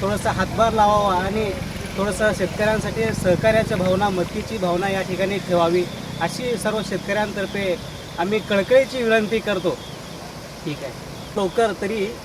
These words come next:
या ठिकाणी शासनाने सर्व नुकसानग्रस्त शेतकऱ्यांचं पंचनामा करावा. आसपासच्या मंडळामध्ये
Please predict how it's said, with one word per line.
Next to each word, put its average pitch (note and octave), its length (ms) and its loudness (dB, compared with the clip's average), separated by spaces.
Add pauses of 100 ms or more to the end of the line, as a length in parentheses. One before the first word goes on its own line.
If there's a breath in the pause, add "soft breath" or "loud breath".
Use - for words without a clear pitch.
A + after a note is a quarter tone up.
(360)
या F#3+ 100 2
ठिकाणी A3 440 0 (200)
शासनाने G#3 540 0 (420)
सर्व G#3+ 340 2
नुकसानग्रस्त G#3 640 0 (100)
शेतकऱ्यांचं G#3 500 -2
पंचनामा G#3+ 680 2 (400)
करावा. A3 320 6
आसपासच्या A3+ 840 2 (380)
मंडळामध्ये A3 960 2